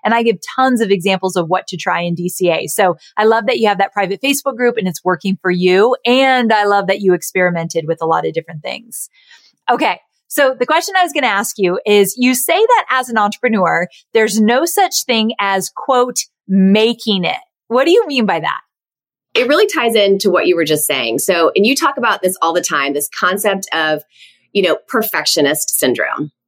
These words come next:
Speaker 2: And I think this is probably what has, like, drawn me to your podcast over and over again, because I definitely, you know, I definitely have this perfectionist problem where I much prefer to see the finish line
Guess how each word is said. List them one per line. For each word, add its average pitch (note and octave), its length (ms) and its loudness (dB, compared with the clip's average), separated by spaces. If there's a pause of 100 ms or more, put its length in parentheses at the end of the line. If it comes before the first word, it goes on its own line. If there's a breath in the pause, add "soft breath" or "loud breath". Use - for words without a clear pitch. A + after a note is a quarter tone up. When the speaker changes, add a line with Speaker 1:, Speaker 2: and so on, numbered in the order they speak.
(760 loud breath)
Speaker 2:
And F#3 360 0
I G3+ 120 2
think A3 200 0
this A#3+ 120 -2
is A3 100 0
probably G3 280 0
what F3+ 180 0
has, F#3 180 0
like, E3+ 220 -2
drawn F3+ 320 2
me F3 160 4
to F#3+ 160 -2
your E3 120 0
podcast F3 640 -4
over F3+ 220 0
and E3 80 2
over F3+ 220 2
again, D3+ 320 0
because D3+ 400 -2
I E3 80 0
definitely, A3 720 0
you F3+ 120 2
know, D3+ 140 2
I D#3 80 0
definitely A3 380 0
have F#3 260 -2
this G3 140 -4
perfectionist G#3 640 -4
problem D#3 560 0
where D3+ 420 0 (500 soft breath)
I E3+ 280 0 (520)
much B3 480 2
prefer E4 400 2
to A3+ 100 0
see G#3+ 160 -2
the G3+ 80 0
finish A#3 400 -2
line D#3 420 2